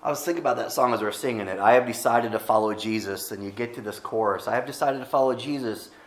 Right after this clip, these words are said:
no turning back, no turning back." And I don't think that means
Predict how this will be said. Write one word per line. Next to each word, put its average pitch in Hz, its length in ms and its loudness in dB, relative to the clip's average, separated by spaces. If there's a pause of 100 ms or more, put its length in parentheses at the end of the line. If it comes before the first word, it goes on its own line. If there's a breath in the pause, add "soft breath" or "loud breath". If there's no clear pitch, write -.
(160 loud breath)
no 123 160 0
turning 139 380 -4
back, 117 420 4
no 104 140 -4
turning 117 320 -8
back." 117 300 2
And 127 100 -6
I 170 80 0
don't 190 220 -2 (1000 loud breath)
think 147 200 -6
that 113 260 2
means 110 680 -6